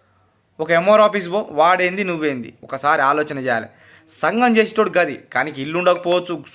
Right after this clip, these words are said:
పూరి గుడిసే ఉండొచ్చు, ఇంట్లో పోతే చైర్ ఉండకపోవచ్చు,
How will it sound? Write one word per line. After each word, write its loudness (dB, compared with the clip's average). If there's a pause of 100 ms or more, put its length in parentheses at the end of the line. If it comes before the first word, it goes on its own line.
(120)
పూరి -4
గుడిసే -4
ఉండొచ్చు, -4
ఇంట్లో -2
పోతే -6 (100)
చైర్ 0
ఉండకపోవచ్చు, -2